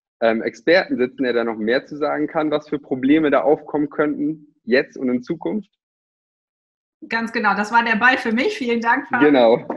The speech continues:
Speaker 2: Ähm, es geht natürlich weiterhin um, ähm, optimierte Strukturen, die wir im Handwerk natürlich leben müssen. Wir, es geht darum, Mitarbeiter dauerhaft zufrieden, gesund und motiviert bei Laune zu halten und natürlich so diese Transformation in die digitale Zukunft zu schaffen.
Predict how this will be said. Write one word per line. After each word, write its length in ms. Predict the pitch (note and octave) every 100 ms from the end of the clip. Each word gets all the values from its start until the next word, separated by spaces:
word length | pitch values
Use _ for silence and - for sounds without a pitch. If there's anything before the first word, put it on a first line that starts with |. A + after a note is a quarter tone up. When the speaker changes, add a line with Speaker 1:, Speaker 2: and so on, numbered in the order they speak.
| - - _ _
Speaker 2:
Ähm, 420 | A3 A3+ A3+ A3 -
es 160 | A3+ -
geht 160 | C#4+
natürlich 480 | C#4 B3 C4+ B3+ A#3+
weiterhin 640 | A#3 C4 C4+ B3 B3+ B3+ A#3+
um, 360 | A3+ A3 A3 G#3
ähm, 280 | G#3+ G#3 -
optimierte 580 | G#3 - A3+ B3 C4 B3+
Strukturen, 600 | - G#3+ G#3 C4+ D4+ C4
die 140 | A#3
wir 120 | A#3+
im 160 | A3+ A3
Handwerk 300 | A3+ A#3 A3+
natürlich 460 | G#3+ G#3+ A#3 G#3+ G#3
leben 320 | A3 G#3+ G#3+
müssen. 340 | G#3+ G3+ G#3+
Wir, 220 | G3+ G#3 -
es 120 | G3+
geht 200 | A3 G3+
darum, 280 | G3+ F#3+ G#3
Mitarbeiter 840 | A#3+ G#3 G#3 G3+ G#3 A3 G#3 G#3 - _ _
dauerhaft 580 | A3+ C4 A#3+ A3+ - -
zufrieden, 500 | G#3+ - C4 A#3 G#3+
gesund 480 | G#3 G3+ A3+ A3+ A3
und 320 | G#3+ G3+ -
motiviert 480 | G#3+ A3+ G#3 G#3+ G#3
bei 120 | G3
Laune 360 | F#3+ A3 B3
zu 200 | A#3+ A#3
halten 340 | A3+ A#3+ A#3+ A3+
und 100 | G#3
natürlich 540 | G#3+ G#3 B3 A#3+ A#3
so 80 | A3
diese 300 | G3+ G3+ G#3+
Transformation 1080 | - A3+ C4 - A3+ G#3+ G#3 - B3+ A#3+ G#3
in 140 | G3+
die 80 | G3+
digitale 600 | A#3 G#3+ A3 A3+ G#3 G3+
Zukunft 520 | - B3 - F#3+ -
zu 100 | -
schaffen. 440 | F3+ F#3 - E3